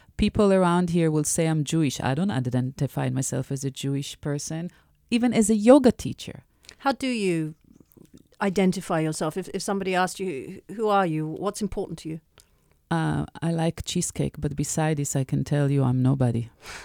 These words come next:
Speaker 1: I am serious. I am nobody. And you know what?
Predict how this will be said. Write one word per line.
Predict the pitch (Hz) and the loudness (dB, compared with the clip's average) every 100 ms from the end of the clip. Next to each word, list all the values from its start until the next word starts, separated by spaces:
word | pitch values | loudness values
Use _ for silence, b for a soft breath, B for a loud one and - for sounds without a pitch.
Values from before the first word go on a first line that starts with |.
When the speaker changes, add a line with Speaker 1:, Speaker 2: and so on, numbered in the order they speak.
| B B B _ | B B B _
Speaker 1:
I | 180 | 2
am | 214 | 2
serious. | 196 185 196 127 123 | 2 2 2 2 0
I | - | 2
am | 175 | 4
nobody. | 175 185 170 143 | 4 4 4 2
And | 160 165 | 2 4
you | |
know | 160 170 | 4 4
what? | 180 196 - | 4 2 -2